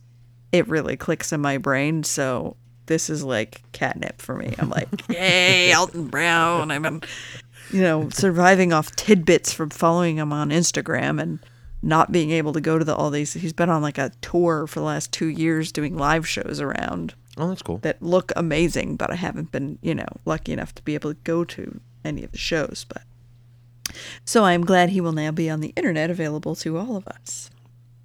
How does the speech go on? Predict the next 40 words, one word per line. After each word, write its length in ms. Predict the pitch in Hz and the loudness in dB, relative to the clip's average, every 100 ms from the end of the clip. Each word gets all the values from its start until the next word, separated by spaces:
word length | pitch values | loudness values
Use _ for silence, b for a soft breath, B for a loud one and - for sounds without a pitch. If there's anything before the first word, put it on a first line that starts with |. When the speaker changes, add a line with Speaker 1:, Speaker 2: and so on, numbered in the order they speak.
| - - - - - | -20 -20 -20 -20 -10
Speaker 2:
Fantastic. 1000 | 78 73 - 85 82 - - 76 - - b b b b - - - - | -10 -10 -10 -8 -8 -8 -10 -10 -12 -20 b b b b -20 -20 -20 -6
Next 360 | 117 123 - 135 | -2 -2 0 0
up, 200 | 131 - - | 0 -2 -2
uh, 260 | 104 95 - | 2 2 0
more 300 | 87 95 113 | -4 -2 0
Hulu 320 | 95 117 127 151 | 0 0 0 0
news. 400 | 170 190 - - - _ - B B B B B | -2 -4 -8 -20 -20 _ -20 B B B B B
When 260 | - 131 127 | 2 6 6
I 100 | 123 | 4
first 240 | 143 151 | 2 2
read 200 | 127 139 | 2 2
this, 400 | 120 113 - - - | 2 -2 -4 -8 -8
this 200 | - 95 - | -4 -2 0
article, 560 | 113 120 117 95 85 - 104 | 4 4 4 2 0 -2 -4
I 80 | |
was 80 | 113 | -2
like, 180 | 120 - | -2 -2
"Isn't, 280 | 139 185 180 | -4 -2 -4
is 180 | 170 165 | -4 -4
this 80 | 175 | -2
already 240 | 170 160 | -2 0
a 60 | 139 | -2
thing? 320 | - 160 185 | 0 -2 0
Like, 140 | 156 127 | -2 -2
don't 140 | 151 | -2
we 80 | 151 | 0
have 220 | 139 143 | 0 0
this 200 | 170 - | -2 0
already?" 320 | 170 175 170 B B B B - | 0 0 -2 B B B B 0
And 120 | 113 | 4
then 140 | 117 | 6
I 200 | 107 104 - | 6 4 0
read 220 | 85 95 92 | -2 0 2
a 60 | |
little 300 | 92 87 80 - - | 2 0 -2 -6 -20
further, 400 | - 101 98 90 | -4 0 2 2
and 100 | 85 | 0
it's 260 | 82 - - B B B B | -2 -6 -12 B B B B
apparently, 520 | - 135 117 131 117 | 6 6 8 6 6
um, 280 | 107 98 | 4 2